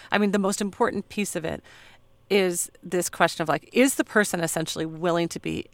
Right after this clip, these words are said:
intimate with you and honest with you and vulnerable with you? And are you willing to continue to love in the face of that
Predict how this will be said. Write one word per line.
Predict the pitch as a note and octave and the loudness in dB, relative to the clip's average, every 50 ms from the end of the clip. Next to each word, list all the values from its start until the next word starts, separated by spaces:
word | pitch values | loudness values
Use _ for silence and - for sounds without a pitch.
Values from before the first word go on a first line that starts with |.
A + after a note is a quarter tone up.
| - - - - - | -20 -20 -8 -2 0
intimate | G3 F#3+ - A3+ A3 B3 - - | 0 0 2 0 0 0 2 0
with | C4+ - - | -2 -2 0
you | D4 D4 D4 C#4+ C#4+ _ _ - | -2 -2 -2 -4 -6 _ _ -2
and | - F#3+ F3 | 0 2 4
honest | - F3 E3+ F3 F3+ - - | 4 4 4 2 0 -4 -6
with | F#3+ - - | -8 -6 -4
you | G3 F#3 F3+ F3+ F3 E3+ - - | -2 -2 -2 -4 -6 -6 -2 0
and | F3+ F#3 E3+ | 2 4 6
vulnerable | E3 D#3+ D#3+ D#3+ D#3+ D3 - - C3+ | 6 6 6 6 2 0 -2 -4 -4
with | - - - | -6 -6 -8
you? | - - - - F3+ - - - - - - - | -8 -8 -8 -8 -10 -12 -16 -20 -20 -20 -8 -2
And | - G3+ G3+ | 0 4 6
are | G3 G#3 G#3+ | 8 8 8
you | A3+ G#3+ A3 A#3+ B3+ | 6 6 4 2 2
willing | A3+ G#3 G#3 G3 G3 F#3+ F#3 F#3 | 2 2 2 2 2 0 0 -2
to | - - - F#3+ F3+ F3 E3+ E3+ - - - - - - _ _ _ - G#2+ A#2+ A2 - - - - | -4 -4 -4 -2 -2 -2 -2 -4 -6 -8 -14 -18 -20 -20 _ _ _ -20 -20 -20 -20 -20 -20 -10 -4
continue | - G3 F#3 - A3 G#3 G#3 G3 | -2 -2 0 2 4 4 4 4
to | F3 F3+ | 2 2
love | F3 F#3 F#3+ F#3+ F3+ | 4 6 6 6 6
in | F3 E3 | 4 2
the | D#3+ D#3+ | 0 -2
face | - - F3 F3+ F3 - - | -2 0 0 0 0 0 -4
of | D#3 D3 | -6 -2
that | - D3 - - | 0 0 0 0